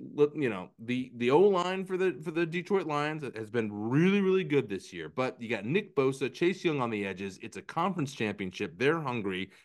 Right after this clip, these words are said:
The Niners are tied for first with interceptions, as we mentioned, but they're also fourth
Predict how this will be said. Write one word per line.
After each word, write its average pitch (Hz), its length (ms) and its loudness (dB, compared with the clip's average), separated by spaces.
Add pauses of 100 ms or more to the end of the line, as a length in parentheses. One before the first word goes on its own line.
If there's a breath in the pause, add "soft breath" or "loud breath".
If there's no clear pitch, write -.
(240 soft breath)
The 117 100 0
Niners 165 420 4
are 123 160 -2
tied 170 680 2 (200)
for 143 120 -2
first 147 340 4
with 156 120 -2
interceptions, 131 600 -2
as 107 160 -2
we 104 100 -4
mentioned, 147 440 0
but 147 140 -2
they're 147 180 -2
also 208 340 0 (200)
fourth 202 440 4